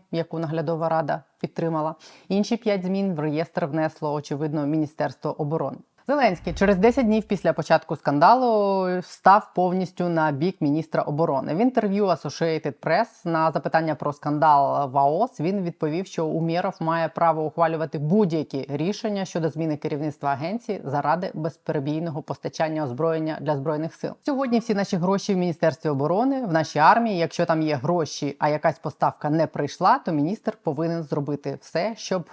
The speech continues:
більше таких проблем не було, і він це виконує. Так відповів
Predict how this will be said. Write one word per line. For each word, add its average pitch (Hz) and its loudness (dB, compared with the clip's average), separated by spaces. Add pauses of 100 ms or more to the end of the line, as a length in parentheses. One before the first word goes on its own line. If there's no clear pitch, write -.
більше 175 -4
таких 143 -8
проблем 147 -2
не 147 0
було, 151 -2
і 139 -4
він 180 -4
це - -2
виконує. 147 -6 (120)
Так 180 -2
відповів 165 -4